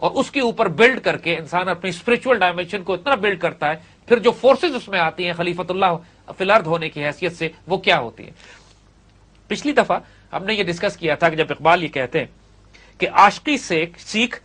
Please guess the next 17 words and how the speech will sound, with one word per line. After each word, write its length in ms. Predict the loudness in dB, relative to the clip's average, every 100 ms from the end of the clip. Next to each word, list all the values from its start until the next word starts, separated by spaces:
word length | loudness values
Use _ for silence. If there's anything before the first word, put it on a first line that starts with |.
| _ 2
और 80 | 2
अपने 260 | 2 -4
महबूब 440 | -4 -4 -2 -2 -2
को 80 | -4
ढूंढ, 260 | -2 -2 -4 _ _ -6
यानी 120 | 2
आशिकी 360 | 4 4 2 2
आमोज 340 | 2 4 0
में 120 | 0 -4
महबूब, 280 | -4 -4 0
महबूबे 380 | 0 2 2 2
तलब, 340 | 2 2 2 _ -20 -20 _ 2
चश्म 320 | 2 2 -4
नूहे 340 | -2 0 2 2 -2 _ 2
कल्ब 240 | 2 2
अयूबे 380 | 0 0 -2 -2
तलब, 280 | -2 -4